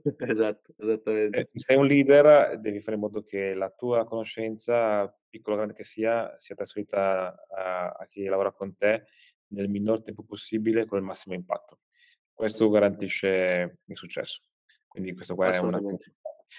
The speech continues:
Speaker 2: poi vabbè, ehm, ad esempio su questa cosa qua ti posso dire che è un po' che sto lavorando un progetto editoriale, spero entro fine dell'anno di
Speaker 1: Mh-mh.
Speaker 2: poter fare cose.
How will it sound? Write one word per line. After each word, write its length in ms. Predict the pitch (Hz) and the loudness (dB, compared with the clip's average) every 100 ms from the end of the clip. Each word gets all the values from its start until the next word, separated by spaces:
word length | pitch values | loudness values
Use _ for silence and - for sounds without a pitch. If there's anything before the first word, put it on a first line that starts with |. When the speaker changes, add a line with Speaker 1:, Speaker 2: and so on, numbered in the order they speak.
| - - | -20 0
Speaker 2:
poi 220 | 147 - | 0 2
vabbè, 380 | 110 101 - - | 4 2 0 -6
ehm, 1000 | 104 92 92 92 90 90 90 90 90 71 | -6 -4 -2 -4 -6 -6 -6 -6 -8 -10
ad 60 | 71 | -8
esempio 220 | 95 101 | -6 -6
su 120 | - 101 | -6 -4
questa 200 | 101 98 | -4 -2
cosa 200 | 110 110 | -2 0
qua 120 | 107 | 0
ti 140 | 104 | -2
posso 200 | - 98 | -6 -4
dire 220 | 98 98 98 | 2 2 2
che 320 | 92 90 90 | 2 2 2
è 20 | |
un 120 | 95 92 | 0 -2
po' 140 | 101 | -4
che 100 | 95 | -4
sto 680 | 92 - 92 90 87 87 87 | -6 0 4 6 6 6 6
lavorando 280 | 90 92 95 | 4 4 0
un 60 | 90 | -4
progetto 840 | 95 95 92 - 95 90 90 90 _ _ _ | -2 -2 -2 -2 0 0 0 -4 _ _ _
editoriale, 800 | - 95 101 98 90 95 98 - | -14 -6 0 2 2 2 2 -2
spero 340 | - - 92 92 | -16 -8 -2 -2
entro 200 | 90 92 | -4 -10
fine 160 | 95 | -4
dell'anno 240 | 92 95 139 | 0 0 0
di 60 | |
Speaker 1:
Mh-mh. 20 | |
Speaker 2:
poter 280 | 175 226 - - - | -4 -8 -16 -20 -6
fare 180 | 104 | -4
cose. 340 | 110 107 110 | 2 4 4